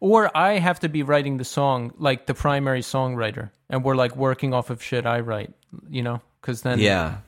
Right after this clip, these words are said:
Speaker 1: uh, 'cause I know it, I'm writing it.
Speaker 2: Yeah, exactly. I mean, it's just, um, I mean, I get it. It's, it's, you're in a super vulnerable place, and it's just very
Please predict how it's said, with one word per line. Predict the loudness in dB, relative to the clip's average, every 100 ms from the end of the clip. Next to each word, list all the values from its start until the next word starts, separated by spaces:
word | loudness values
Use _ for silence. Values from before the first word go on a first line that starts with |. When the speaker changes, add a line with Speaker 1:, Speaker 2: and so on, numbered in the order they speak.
| -18
Speaker 1:
uh, | -12 -10
'cause | -4 -2
I | 0
know | 2 2
it, | 0
I'm | -4 -2
writing | -2 -2 -6
it. | -12 _ _ _ _ _
Speaker 2:
Yeah, | 2 2
exactly. | 2 0 0 0 -2 -4
I |
mean, | -2 0
it's | 0 -2
just, | -2 -2 -4 -6
um, | -2 -2 -2 -4 -8 -12 -20 -20 -20 -6
I | 0
mean, | 2
I |
get | 2 2 2
it. | 0
It's, | -2 -6
it's, | -8 -8
you're | -2 2 4
in | 2
a |
super | -2 -4 -2 -2
vulnerable | 0 0 0 -2 -4
place, | -4 -4 -2 -4
and | -4 -6
it's | -6 -8
just | -8 -8
very | -2 0 0 -2